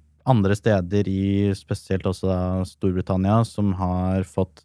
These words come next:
nå løyve for å bygge oppskytningsbaser, spesielt opp mot nordkysten,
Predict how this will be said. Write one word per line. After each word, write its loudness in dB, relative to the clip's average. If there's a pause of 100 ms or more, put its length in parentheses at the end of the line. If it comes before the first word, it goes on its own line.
nå 2
løyve 2
for 2
å -2
bygge -2
oppskytningsbaser, 2 (800)
spesielt 0
opp -4
mot 2 (160)
nordkysten, 0